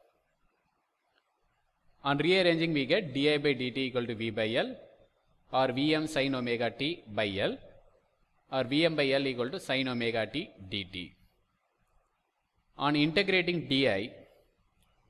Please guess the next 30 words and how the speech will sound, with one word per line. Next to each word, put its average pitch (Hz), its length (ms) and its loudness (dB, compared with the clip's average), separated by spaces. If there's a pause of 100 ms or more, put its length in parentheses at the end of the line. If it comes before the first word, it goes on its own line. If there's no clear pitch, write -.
(680)
with 139 140 -4
respect 131 400 0
to 143 80 -2
d 117 200 -4
t, 202 380 -4
we 123 100 -4
get 147 340 -2
V 135 160 2
M 151 120 2
by 139 160 2
L 175 180 2 (160)
integration 127 480 -4
of 147 100 -6
sine 127 280 -2
omega 113 360 -2
t 101 200 -6
D 92 200 -8
T, 175 300 -6 (400)
because 156 240 0
V 135 240 0
M 151 100 -2
by 143 120 0
L 131 180 2
is 131 140 -4
a 135 60 -2
constant. 87 680 -10 (1700)
After 160 280 2
integration, 160 680 0
we 135 120 -2
get 170 360 -2